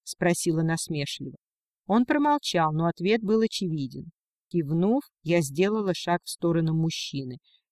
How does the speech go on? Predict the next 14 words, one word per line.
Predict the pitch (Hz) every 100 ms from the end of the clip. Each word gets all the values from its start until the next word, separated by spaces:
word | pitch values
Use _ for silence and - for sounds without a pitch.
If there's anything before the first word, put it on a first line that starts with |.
| _
и | 175
он | 226 240
напрягся, | 240 240 - 190 151 - -
следя | - 165 165 170 170
за | 160 160
мной | 165 196 226
цепким | - 175 175 - 165
взглядом. | 151 147 151 147 139 135 - _ _ _ _ _ _ _ _ 220
«Вы | 262
что, | 262 - 202 143 - _ _ -
боитесь | 160 185 285 - 240 -
меня, | 156 147 135 _ _
Георгий | 185 226 269 151 156
Олегович?» | 147 151 139 127 - -